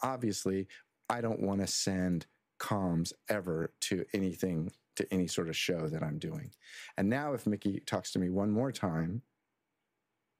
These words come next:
I hear him fine, but you don't hear him. Okay, Mickey, thanks, thanks a lot for helping us with that. Now, the outputs. Let's get back to the outputs. I am going to show you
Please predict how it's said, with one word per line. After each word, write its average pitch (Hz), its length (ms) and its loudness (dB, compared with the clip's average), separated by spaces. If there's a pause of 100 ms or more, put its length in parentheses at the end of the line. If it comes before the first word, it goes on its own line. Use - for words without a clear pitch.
(480)
I 139 220 0
hear 123 220 2
him 95 180 2
fine, 95 600 -2 (120)
but 98 200 0
you 95 100 6
don't 82 260 -2
hear 87 140 2
him. - 140 -4 (100)
Okay, - 160 2
Mickey, 110 240 0
thanks, - 360 -2 (120)
thanks 131 220 0
a 120 40 2
lot 120 200 0
for 101 80 2
helping 98 260 0
us - 140 0
with - 100 -6
that. - 220 -2 (600)
Now, 104 460 0
the 107 240 0
outputs. - 560 -2
Let's 131 240 0
get - 360 -2
back 95 400 -2
to 80 500 0 (100)
the - 180 -4
outputs. - 760 -6 (580)
I 107 220 0
am 117 200 2
going 98 400 2
to 85 640 2 (520)
show 92 480 2
you 90 540 2